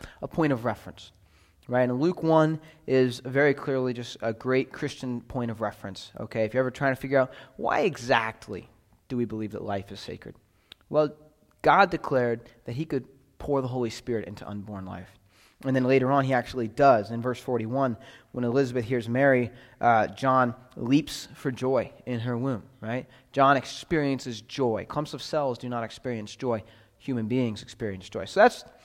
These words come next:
just kind of a brief thing. I didn't wanna spend the whole night on it, but I do think that if we wanna be biblical Christians, there are sometimes pockets where we need to stop and say, "Okay, wait,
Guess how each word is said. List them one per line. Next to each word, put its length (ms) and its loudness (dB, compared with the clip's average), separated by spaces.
just 260 -6
kind 160 6
of 80 6
a 60 4
brief 480 -2
thing. 280 2
I 80 2
didn't 200 0
wanna 360 4
spend 280 -4
the 60 -4
whole 140 0
night 200 2
on 120 0
it, 120 -2
but 120 -2
I 60 2
do 260 -2
think 280 -4
that 200 2
if 140 -8
we 60 -2
wanna 140 2
be 100 0
biblical 360 -2
Christians, 540 -8
there 100 -2
are 20 0
sometimes 380 0
pockets 480 4
where 100 0
we 80 -2
need 120 -4
to 60 -14
stop 280 6
and 100 -8
say, 100 -2
"Okay, 200 -2
wait, 340 0